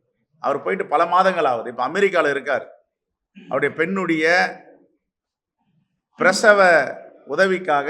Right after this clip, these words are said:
அவரும் அவருடைய மனைவியும் அமெரிக்கால இருக்காங்க. அதுக்காக தான் காரணத்தையே சொல்லி விருப்ப ஓய்வு பெற்று போறார். உடனே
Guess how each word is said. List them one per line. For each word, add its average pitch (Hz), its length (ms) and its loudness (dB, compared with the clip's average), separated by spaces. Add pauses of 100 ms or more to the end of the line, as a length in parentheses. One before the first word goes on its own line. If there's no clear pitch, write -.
(140)
அவரும் 165 240 0
அவருடைய 143 300 -2
மனைவியும் 147 440 -4
அமெரிக்கால 143 460 -4
இருக்காங்க. 120 340 -6 (560)
அதுக்காக 170 340 0 (100)
தான் 196 200 -2
காரணத்தையே 175 520 2
சொல்லி 160 260 -6 (160)
விருப்ப 180 320 -6
ஓய்வு 143 200 -6
பெற்று 135 260 -8
போறார். 110 260 -6 (840)
உடனே 247 260 4